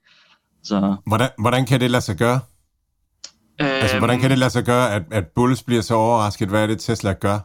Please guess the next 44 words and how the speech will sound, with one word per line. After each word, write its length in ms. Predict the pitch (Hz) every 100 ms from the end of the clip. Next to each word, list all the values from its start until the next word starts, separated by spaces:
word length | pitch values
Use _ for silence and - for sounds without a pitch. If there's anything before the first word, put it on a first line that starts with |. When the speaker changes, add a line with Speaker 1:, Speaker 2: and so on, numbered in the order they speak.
| - -
Speaker 2:
der 80 |
gør, 240 | 92 101 101
at, 280 | 87 80 -
at 180 | 92
salgstallet 720 | - 113 95 - 95 82 78 -
er 120 | - 87
bare 200 | 101 95
meget 220 | 95 92
større? 340 | - 95 98 90 _ _ _ _ _ _ _ _ _ _ _ - _ _ - _ _ _ - -
Speaker 1:
Jeg 120 | - -
tror, 140 | 180
det 80 | 170
er 20 |
en, 220 | 160 143
det 80 | 123
er 40 |
en 20 | 139
kombination 420 | 156 147 156 165
af 60 |
to 180 | 139 151
ting. 340 | 107 135 117 117
Øh, 600 | 120 113 113 110 110 -
en 200 | 139 143
ting, 400 | - 139 123 113 50
øh, 160 | 95 87
eller 160 | 107
den 140 | 104 101
første 360 | 123 117 -
i 20 | 117
hvert 160 | 98
fald, 120 | 110
det 100 | 107
var, 240 | 107 107 104
at 160 | 101 -
Elon 460 | 113 110 117 113 - - _
i, 420 | 107 104 104 104 - -
jeg 80 |
tror, 140 | - 117
det 120 | 98
var 140 | 101
i 140 | 98 104
starten 340 | - 110 98
af 100 | 101
december, 600 | 104 - 113 - 107 -